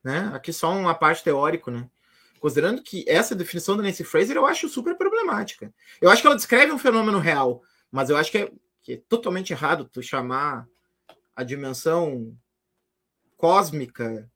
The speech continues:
e, e ontológica, né, do que significa um povo indígena ou do que significa um afrofuturismo a uma política de reconhecimento, né, como se fosse simplesmente uma questão de identidade. Acho que é bem mais do que isso,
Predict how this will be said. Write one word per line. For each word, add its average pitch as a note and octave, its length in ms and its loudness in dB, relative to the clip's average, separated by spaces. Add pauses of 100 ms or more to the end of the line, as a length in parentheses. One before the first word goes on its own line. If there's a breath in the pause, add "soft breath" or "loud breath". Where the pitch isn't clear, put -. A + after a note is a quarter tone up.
(100)
e, B2 960 -6
e D3 60 -6
ontológica, D3+ 960 0 (100)
né, D3 220 -10
do C3+ 100 -12
que B2 100 -16
significa D3+ 680 -6
um C#3 80 -8
povo E3+ 300 0
indígena C3+ 580 -6
ou D3 380 -2 (280)
do C3+ 100 -12
que C3 100 -14
significa D3+ 840 -4
um C#3 140 -4
afrofuturismo D3+ 880 -4 (920)
a F#3 160 6
uma B3 260 4
política F#3 500 0
de G3 80 2
reconhecimento, F3 1000 -2
né, D3+ 240 -10
como D3 100 -8
se - 80 -14
fosse D#3+ 220 -2
simplesmente D#3 480 -6
uma D#3 80 -10
questão C#3+ 240 -8
de C#3+ 100 -8
identidade. B2 640 -8 (100)
Acho - 120 -10
que - 60 -4
é A#3 40 2
bem E3+ 120 0
mais F#3 220 -4
do - 40 -20
que D#3 100 -10
isso, - 280 -12